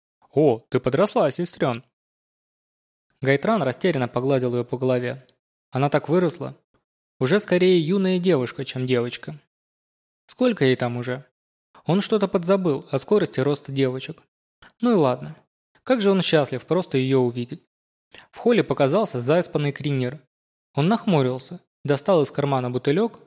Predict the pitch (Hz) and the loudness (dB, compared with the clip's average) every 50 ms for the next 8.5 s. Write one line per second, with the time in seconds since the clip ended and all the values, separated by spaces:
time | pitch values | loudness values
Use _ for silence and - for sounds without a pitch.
0 | _ _ _ 135 135 135 131 135 - 226 247 240 - - - 135 - - - - | _ _ _ 0 0 0 0 0 -2 -2 -2 -4 -6 -8 -10 -6 -4 -4 0 0
1 | 160 147 127 127 123 127 - _ _ _ _ _ _ _ _ _ _ - 135 180 | 0 0 0 -2 -6 -8 -10 _ _ _ _ _ _ _ _ _ _ -2 0 0
2 | 202 202 - 135 120 - 135 127 135 139 127 - 139 131 123 123 139 135 - - | 0 0 -2 -6 -4 -2 0 0 0 0 0 0 0 -2 0 0 -2 -2 -2 -4
3 | - 131 127 131 135 147 151 - _ _ _ _ _ _ _ _ _ _ _ _ | -8 -10 -8 -10 -12 -14 -16 -20 _ _ _ _ _ _ _ _ _ _ _ _
4 | _ _ _ _ _ _ _ _ _ _ _ _ - 196 175 - 233 196 135 117 | _ _ _ _ _ _ _ _ _ _ _ _ -6 -4 -2 -2 -2 -2 -2 -6
5 | 120 - _ _ _ _ _ _ _ _ - 175 185 165 127 120 123 _ _ _ | -8 -10 _ _ _ _ _ _ _ _ -2 0 2 2 2 0 -4 _ _ _
6 | - 170 220 247 208 - 202 131 - - 135 127 127 151 165 - _ _ _ _ | -6 -4 -2 -2 -2 -2 -4 -4 -2 -2 -2 -2 -2 -6 -10 -16 _ _ _ _
7 | _ _ _ _ _ _ _ _ _ _ _ _ _ _ _ _ 143 151 196 233 | _ _ _ _ _ _ _ _ _ _ _ _ _ _ _ _ 0 2 2 2
8 | 226 - 226 196 175 143 127 123 139 - | 0 -2 -2 -2 0 -2 -2 -4 -6 -10